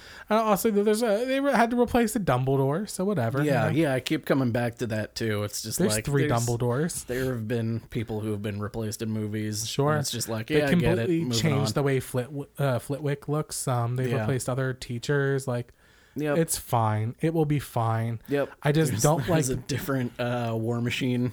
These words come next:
Speaker 2: <laughs> They never explain
Speaker 1: Sure,
Speaker 2: that.
Speaker 1: yeah.
Speaker 2: They're just like, "Yep, nope, it's just, it's Don Cheadle now.
Speaker 1: Yep.
Speaker 2: Deal with it."
Speaker 1: Sure. That was a fucking trade up.
Speaker 2: <laughs>
Speaker 1: Uh,
Speaker 2: It's saying.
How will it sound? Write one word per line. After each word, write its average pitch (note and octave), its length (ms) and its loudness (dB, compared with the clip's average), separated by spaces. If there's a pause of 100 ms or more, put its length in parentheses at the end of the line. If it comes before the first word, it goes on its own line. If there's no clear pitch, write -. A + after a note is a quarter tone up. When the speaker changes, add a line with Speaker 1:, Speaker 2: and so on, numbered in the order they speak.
(120)
Speaker 2:
<laughs> E3 920 0
They A#2 140 0
never A2+ 300 2
explain A#2+ 320 -2
Speaker 1:
Sure, C#3 180 6
Speaker 2:
that. E3 180 2
Speaker 1:
yeah. C#3+ 140 2
Speaker 2:
They're - 80 0
just A2+ 200 -4
like, A#2 200 -2
"Yep, D#3 220 0
nope, C3+ 340 0
it's A2+ 160 -2
just, A#2 300 -4
it's - 140 -6
Don C3 220 0
Cheadle A#2+ 280 0
now. G#2+ 260 0
Speaker 1:
Yep. D#3 180 0 (340)
Speaker 2:
Deal B2+ 200 0
with A2+ 160 0
it." A2 140 -4 (160)
Speaker 1:
Sure. C3+ 420 -2
That C3+ 180 6
was B2 100 2
a G#2+ 40 2
fucking A2+ 320 -2
trade B2 260 0
up. A#2+ 140 -6 (260)
Speaker 2:
<laughs> - 280 -2
Speaker 1:
Uh, D3+ 200 6
Speaker 2:
It's F#3 320 4
saying. F#2 380 -4